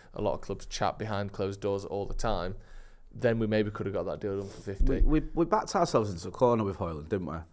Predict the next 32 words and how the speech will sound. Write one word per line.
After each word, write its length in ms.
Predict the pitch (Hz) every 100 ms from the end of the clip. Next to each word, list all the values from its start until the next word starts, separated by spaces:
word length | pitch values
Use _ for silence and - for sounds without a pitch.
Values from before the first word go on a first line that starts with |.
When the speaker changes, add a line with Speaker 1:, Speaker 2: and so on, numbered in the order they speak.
| - 85
Speaker 1:
Yeah. 80 | - -
Speaker 2:
Where 160 | 110 110
we 80 | 104
sort 320 | - 120 104
of 60 | 101
went, 260 | 101 95
"Well, 160 | 90 87 - -
we're 80 | 101
not 200 | 113 - -
really 440 | 104 98 90 92 - - - -
going 280 | 101 90 -
for 120 | -
Kane. 500 | - 98 92 87 85 - - - - _ _ - - _ -
Mm, 500 | 113 113 107 107 101 - - _ _
who 140 | 123 120
else 240 | 110 -
is 160 | 113 90
there? 200 | 87 87 - _ _ -
Speaker 1:
Yeah. 80 | 90 104
Speaker 2:
Probably 340 | - 107 101 101
no 160 | 104
one. 240 | 98 92 101
Who 140 | 120
else 160 | 117 107
have 100 | 107
we 40 |
got 80 | 104
on 60 | 104
our 120 | 104
list? 280 | 104 - -
Just 200 | 107 -
Højlund." 560 | - 107 98 92 85